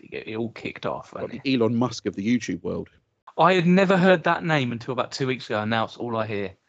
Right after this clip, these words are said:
Speaker 1: I'd never even heard of him.
Speaker 2: I only found out about it yesterday.
Speaker 1: Buying Twitter or something, I don't know.
Speaker 2: I don't know. Apparently he's got
Speaker 1: Something to
Speaker 2: something
Speaker 1: do with Tesla.
Speaker 2: Tesla, yeah.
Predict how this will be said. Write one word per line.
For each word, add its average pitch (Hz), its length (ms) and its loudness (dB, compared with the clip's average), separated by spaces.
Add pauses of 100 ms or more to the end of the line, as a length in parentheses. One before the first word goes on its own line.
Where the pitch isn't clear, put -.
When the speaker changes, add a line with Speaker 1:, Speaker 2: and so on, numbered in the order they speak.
(380)
Speaker 1:
I'd 123 220 -6
never 156 400 2
even 147 180 0
heard 113 260 2
of - 60 -16
him. 107 260 -6 (800)
Speaker 2:
I - 40 -20 (240)
only - 160 -20 (100)
found - 160 -20
out - 80 -20
about - 220 -20
it - 120 -20
yesterday. - 380 -20 (1700)
Speaker 1:
Buying 113 240 -4
Twitter 120 400 -12
or 120 80 -12
something, - 280 -14
I 120 60 -12
don't 120 220 -14
know. 110 140 -12 (420)
Speaker 2:
I - 20 -20
don't 98 160 -14
know. 95 140 -8
Apparently 92 240 -8
he's - 80 -16
got - 100 -20
Speaker 1:
Something 151 240 -2
to 139 40 -6
Speaker 2:
something 123 120 -4
Speaker 1:
do - 20 -14
with 104 120 -12
Tesla. 120 480 -8 (280)
Speaker 2:
Tesla, 92 240 -6
yeah. 95 360 -4